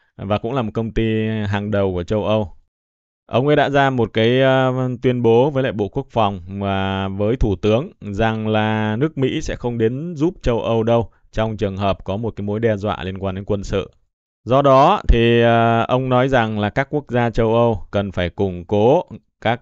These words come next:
cái, ờ, khả năng công nghiệp quốc phòng để mà có thể cạnh tranh với lại những nhà sản xuất, ờ, vũ khí đến từ châu Mỹ. Đồng thời kêu gọi là các quốc gia châu Âu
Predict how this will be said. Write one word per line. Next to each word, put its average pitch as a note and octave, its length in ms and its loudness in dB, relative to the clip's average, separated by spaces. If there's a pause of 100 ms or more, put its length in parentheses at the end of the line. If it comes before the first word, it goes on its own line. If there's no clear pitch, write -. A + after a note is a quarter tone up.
(100)
cái, G#2 320 0
ờ, A2 640 -2
khả F2+ 180 -4
năng A2 300 -4
công A2+ 220 -2
nghiệp G#2 220 2 (100)
quốc C3 240 -2
phòng G#2+ 320 0 (440)
để G2 180 2
mà G#2+ 140 -2
có A#2 220 0
thể G#2 240 2
cạnh G#2 240 -4
tranh A#2+ 220 0 (140)
với G#2 260 0
lại G2 300 -2
những G2 240 -4
nhà G2+ 180 -2
sản D#2 220 -4
xuất, - 180 0 (260)
ờ, G2 500 -2
vũ G#2 220 -6
khí A2+ 320 -2
đến G2+ 220 -2
từ G2 220 -2
châu G2 180 -4
Mỹ. G#2 300 -4 (400)
Đồng A#2+ 200 2
thời B2 220 6
kêu C#3 220 4
gọi A#2+ 280 4
là A#2 80 2
các D3+ 220 -2
quốc E3 240 0
gia C3 260 2
châu B2 220 2
Âu C3 280 4